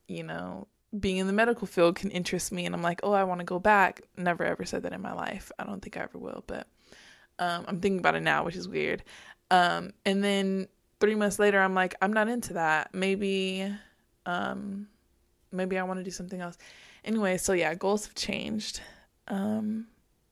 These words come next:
I met a lot of my goals. One goal I haven't met is my, <laughs> is my reading goal. I've been reading a lot of books, but not a book a month. Like, I don't think I've read five books this year. I've read,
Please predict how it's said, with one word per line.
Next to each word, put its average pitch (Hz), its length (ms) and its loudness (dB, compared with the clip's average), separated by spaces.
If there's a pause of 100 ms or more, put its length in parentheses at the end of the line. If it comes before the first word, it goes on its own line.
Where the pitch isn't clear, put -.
I 202 100 6
met 208 220 2
a 196 60 0
lot 185 260 6
of 220 80 0
my 180 180 2
goals. 156 720 -2 (600)
One 202 220 2
goal 185 200 6
I 170 100 6
haven't 180 480 4
met 170 400 -4
is 190 220 4
my, 196 400 2 (160)
<laughs> - 180 -14
is 202 100 -2
my 202 140 0
reading 190 360 6
goal. 185 240 -2 (280)
I've 202 140 6
been 226 180 2
reading 208 300 0
a 226 40 -2
lot 202 160 2
of 185 140 -6
books, 180 340 -2
but - 180 -4
not 165 300 -2
a 156 40 -8
book 156 200 -10
a - 60 -16
month. 170 340 -16 (1000)
Like, 202 240 -4
I 196 60 -2
don't 226 180 -2
think 220 160 -4
I've 208 300 -8 (300)
read 196 300 -2
five - 360 -8
books - 680 -8 (160)
this - 340 -10
year. 240 440 -8 (1120)
I've 214 140 0
read, 277 160 -2